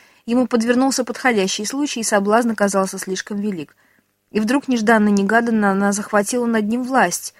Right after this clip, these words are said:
Он никогда не думал, что она способна нанести такой мощный и решительный ответный удар.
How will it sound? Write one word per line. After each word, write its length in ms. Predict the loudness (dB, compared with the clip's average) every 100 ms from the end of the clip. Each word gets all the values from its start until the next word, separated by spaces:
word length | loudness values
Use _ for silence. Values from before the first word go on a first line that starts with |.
| _ _
Он 160 | -2 0
никогда 420 | 2 0 2 2
не 140 | 2 0
думал, 260 | 0 0
что 160 | 0 0
она 140 | 0
способна 500 | 0 0 -2 -2 0
нанести 460 | 0 2 0 -2 -4
такой 240 | -4 -4
мощный 420 | -2 -2 -2 -2
и 20 | -2
решительный 500 | -2 -4 -4 -4 -4
ответный 360 | -6 -8 -6
удар. 280 | -4 -4 -4